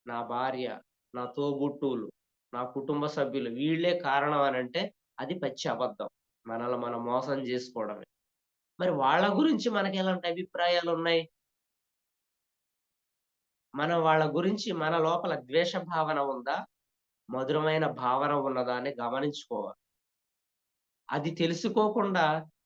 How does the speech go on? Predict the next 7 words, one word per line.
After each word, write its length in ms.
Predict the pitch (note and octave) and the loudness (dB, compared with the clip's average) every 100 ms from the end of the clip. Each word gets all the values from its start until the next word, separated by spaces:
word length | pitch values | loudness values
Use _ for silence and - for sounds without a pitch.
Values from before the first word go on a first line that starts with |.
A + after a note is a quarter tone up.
| _ - | _ -6
రకరకాలుగా 840 | C#3 D3+ D#3 C#3+ C#3+ E3+ G3 F#3+ D#3+ | -4 0 0 0 2 2 4 2 4
విడుదల 340 | D#3+ F3 F3 | 4 4 4
జేసి 440 | D3+ D#3 D#3 D3+ | 2 -2 -2 -4
వారిని 640 | D3 C#3 C#3+ D#3 D#3 D3+ C#3+ | -2 0 0 0 -2 -2 -2
వీరిని 460 | D3 D3 C#3+ D3 | 0 -2 0 -2
కారకులను 720 | C#3+ B2+ C#3 D3 D#3 D3 C#3 C#3 | -2 -4 -4 -2 -2 -2 0 -2
చేసినప్పుడు 800 | C3+ C3 B2+ B2+ B2+ C3 F#3+ | -2 -4 -6 -6 -4 0 0